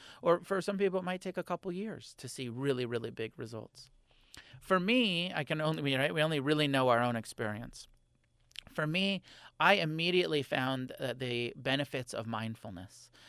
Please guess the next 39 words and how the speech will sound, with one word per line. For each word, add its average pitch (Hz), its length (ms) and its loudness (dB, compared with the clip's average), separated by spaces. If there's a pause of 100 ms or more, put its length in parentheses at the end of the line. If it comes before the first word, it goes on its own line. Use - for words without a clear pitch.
(140)
and 123 260 -4
saw, 131 300 6
"Oh, 135 100 0
I 123 200 2
can 117 160 -6
ignore 123 280 -2
my 120 160 -2
mind. 156 340 0
I 117 60 -4
can 110 160 -6
come 127 160 -4
back 120 200 -2
to 123 80 -10
my 113 120 -4
breath." 139 400 -4 (240)
That 143 420 2
is 113 280 -6 (160)
a, 117 240 -6
a 127 80 -6
salvation. 117 640 0
That's 143 220 2
a 110 80 4
refuge, 101 760 -4 (260)
to 135 80 -6
not 131 400 4
be 135 260 2
in 131 260 -2
my 117 180 0
mind 123 480 -2
and 107 180 -6
come 117 160 -4
back 113 240 -4
to 127 80 -6
my 110 160 -4
breath. 117 440 -4 (240)
Even 202 220 0
though 185 120 6
those 165 160 4
thou-, - 200 4